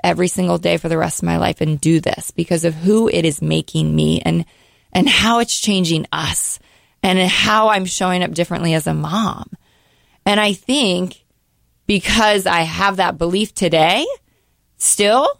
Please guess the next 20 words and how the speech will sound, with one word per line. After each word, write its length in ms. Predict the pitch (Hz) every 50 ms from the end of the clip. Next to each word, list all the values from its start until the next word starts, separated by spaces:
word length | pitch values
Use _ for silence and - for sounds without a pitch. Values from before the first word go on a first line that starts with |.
| _ _ _ _ _ _
that 280 | 202 370 208 196 180 175
that's 280 | 208 202 214 226 - 220
when 180 | 214 208 202
success 460 | - - 190 - - 196 175 170 -
comes. 800 | - - 208 208 240 240 - - - - - - - - - _ _ _ _ _ _
You 100 | 190 185
know, 220 | 185 190 196 202 -
I 100 | 202 214
would 140 | 208 202
do 160 | 180 208 226 226
it 80 | 185
without 280 | 202 208 208 208 190 -
the 80 | 180
paycheck, 500 | - 190 220 269 - - - - - -
a 40 | 175
hundred 360 | - - - 247 240 247 214
percent. 480 | 196 - 156 - - 226 - - - - _ _ _ _ _ _ _ _ _ _ _ _ _ _ _ _ _ -
A 40 | 180
hundred 280 | 180 190 185 190 185 180
percent. 400 | 175 170 170 - - - -